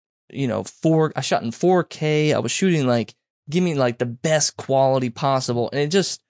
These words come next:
it wasn't that important, or just at this level that I am, or I, I don't know what it was, or just, I, like, that I thought that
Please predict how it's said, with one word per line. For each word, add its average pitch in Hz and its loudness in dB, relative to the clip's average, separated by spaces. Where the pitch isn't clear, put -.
it 139 4
wasn't 151 2
that 127 2
important, 95 -2
or 131 2
just 123 -2
at 120 0
this 135 0
level 156 4
that 147 4
I 143 2
am, 156 0
or 117 -2
I, 113 -2
I 135 0
don't 131 2
know 123 2
what 123 2
it 117 2
was, 127 2
or 127 4
just, 127 0
I, 120 -2
like, 131 -2
that 131 -2
I 139 2
thought 156 2
that 123 2